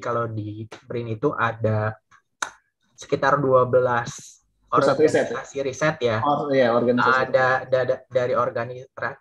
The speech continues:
Speaker 1: organisasi riset itu mungkin ada lebih dari sepuluh pusat riset gitu. Kebetulan saya masuk di organisasi riset hayati dan lingkungan, di pusat riset, em, lingkungan dan teknologi bersih. Eh,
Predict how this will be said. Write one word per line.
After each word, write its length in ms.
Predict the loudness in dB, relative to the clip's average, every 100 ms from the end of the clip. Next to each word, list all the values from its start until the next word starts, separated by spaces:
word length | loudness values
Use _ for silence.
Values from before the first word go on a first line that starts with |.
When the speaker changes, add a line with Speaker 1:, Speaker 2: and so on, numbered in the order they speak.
| 0
Speaker 1:
organisasi 720 | 0 2 -2 -2 -8 -10 -8
riset 260 | -8 -8 -12
itu 160 | -6 -4
mungkin 400 | -4 -4 -4 -2
ada 320 | -4 -2 -2 -2
lebih 240 | -4 -2
dari 160 | 0 0
sepuluh 400 | -4 -2 -2 -2
pusat 240 | -6 -8
riset 400 | -6 -4 -4 -6 _
gitu. 240 | -16 -14 -18 _ _ _ _ _ _ _ _ -20 _ _ _
Kebetulan 400 | -2 2 2 2
saya 160 | 2
masuk 320 | -2 -4 -10
di 160 | -10 -6
organisasi 800 | -2 -2 -2 -4 -6 -12 -12 -10
riset 320 | -10 -10 -10 -8
hayati 400 | -6 -6 -6 -4
dan 160 | -4 -2
lingkungan, 880 | -2 -4 0 2 4 4 2 0
di 160 | 0 -2
pusat 480 | -4 -8 -4 -6 -6 -8
riset, 480 | -10 -4 -2 -2 -8 _ _ _ -20 -8 0
em, 320 | 2 2 -2 -6 -10
lingkungan 560 | -6 -4 -2 -2 -2 0
dan 240 | -2 0
teknologi 500 | -2 -2 -4 -2 -4
bersih. 600 | -6 -8 -10 -8 -4 -4 -8 _ _ _ _ _ _ -8 -4
Eh, 280 | -2 -4